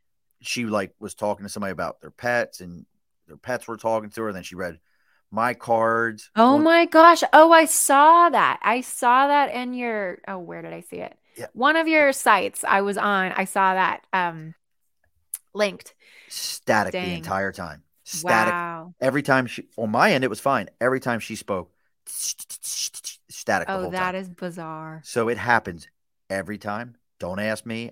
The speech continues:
Speaker 1: I have no idea. It started with Patty Negri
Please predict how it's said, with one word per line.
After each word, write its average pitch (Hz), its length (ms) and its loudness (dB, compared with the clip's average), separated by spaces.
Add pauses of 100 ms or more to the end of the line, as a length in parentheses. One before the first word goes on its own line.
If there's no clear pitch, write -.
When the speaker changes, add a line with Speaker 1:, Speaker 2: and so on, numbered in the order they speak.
Speaker 1:
I - 40 -20
have 78 160 -20
no 82 640 -12
idea. 90 340 -8
It - 160 -18
started 110 240 -4
with 101 100 -8
Patty 107 260 -2
Negri 98 440 -6